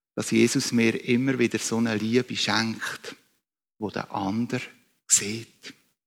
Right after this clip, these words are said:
Zu dieser Zeit habe ich einen persönlichen Impuls bekommen. Und zwar hat der Impuls gelautet,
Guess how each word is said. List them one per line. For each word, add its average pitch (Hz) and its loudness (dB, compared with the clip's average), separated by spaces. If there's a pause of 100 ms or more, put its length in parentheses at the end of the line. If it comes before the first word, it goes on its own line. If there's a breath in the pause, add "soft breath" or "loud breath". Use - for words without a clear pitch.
(1400)
Zu - 0
dieser 127 8
Zeit 139 2
habe 123 8
ich 110 6
einen 110 4
persönlichen 131 4
Impuls 123 0
bekommen. 110 -2 (920 loud breath)
Und 131 -4
zwar 117 6
hat 127 2
der 120 8
Impuls 127 4
gelautet, 127 4